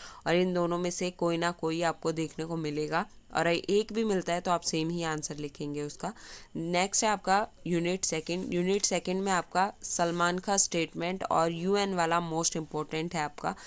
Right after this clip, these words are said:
करना ही करना है। ये पहला क्वेश्चन बिल्कुल स्किप नहीं करना, पूरा का पूरा याद करना है।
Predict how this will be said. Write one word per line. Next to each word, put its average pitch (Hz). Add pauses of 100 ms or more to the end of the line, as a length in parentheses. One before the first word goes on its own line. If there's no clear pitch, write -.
(260)
करना 165
ही 170
करना 160
है। 170
ये 175
पहला 165
क्वेश्चन 170
बिल्कुल 160
स्किप -
नहीं 156
करना, 160
पूरा 165
का 170
पूरा 160
याद 156
करना 156
है। 180